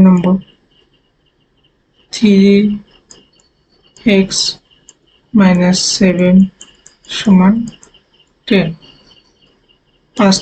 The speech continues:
নম্বর, ফোর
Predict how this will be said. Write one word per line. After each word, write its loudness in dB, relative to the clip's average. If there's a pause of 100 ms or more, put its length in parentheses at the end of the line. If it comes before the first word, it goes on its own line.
নম্বর, 2 (4000)
ফোর 2